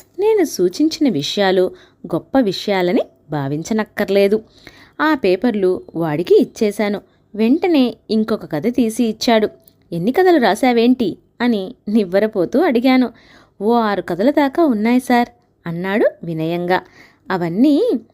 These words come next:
ఇక్కడ చదవడం వీలు కాదు, కానీ ఇంటికి తీసుకెళ్ళి చదువుతాను. రేపు ఇదే టైంకి ఇక్కడికే వచ్చేసేయ్"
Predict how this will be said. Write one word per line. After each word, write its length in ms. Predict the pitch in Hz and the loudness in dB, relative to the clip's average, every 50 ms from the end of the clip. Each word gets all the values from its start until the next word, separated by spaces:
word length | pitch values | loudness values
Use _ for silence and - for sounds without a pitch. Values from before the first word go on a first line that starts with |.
| _ _ _ - | _ _ _ -10
ఇక్కడ 240 | 247 - 247 220 | -6 -4 -2 -2
చదవడం 500 | 226 220 - 170 147 180 220 269 320 294 | -2 -2 -4 -2 0 2 2 2 2 2
వీలు 220 | 208 180 170 202 220 | 2 0 0 -2 0
కాదు, 240 | - 247 226 202 202 | 0 0 0 0 -2
కానీ 500 | - 202 214 254 - 679 392 226 196 - _ _ _ - | -2 -2 0 0 0 0 0 -2 -4 -8 _ _ _ -4
ఇంటికి 300 | 294 508 622 - - 349 | -2 -2 0 0 0 0
తీసుకెళ్ళి 640 | - 220 220 220 - - 262 233 220 202 208 202 - - | 0 0 -2 -2 0 0 2 2 2 2 0 -2 -6 -10
చదువుతాను. 600 | - - - 202 165 175 202 214 233 214 196 185 - - _ _ _ _ _ _ - | -16 -10 -6 -2 -2 -2 0 0 0 0 0 -2 -6 -10 _ _ _ _ _ _ -2
రేపు 500 | 190 214 240 247 240 - 196 202 208 247 - _ _ _ | 2 2 4 2 2 0 -2 -4 -4 -4 -8 _ _ _
ఇదే 300 | 240 254 294 392 466 466 466 | 0 2 4 4 4 4 2
టైంకి 520 | 302 262 233 208 196 - 220 214 202 - - _ _ - | 2 2 2 0 -4 -4 -4 -4 -4 -6 -10 _ _ -16
ఇక్కడికే 400 | 175 - 226 226 247 - 285 277 | -6 -4 -4 -4 0 2 2 2
వచ్చేసేయ్" 560 | 247 214 220 - 262 254 247 - 277 208 - | 2 2 0 0 0 0 2 2 2 2 2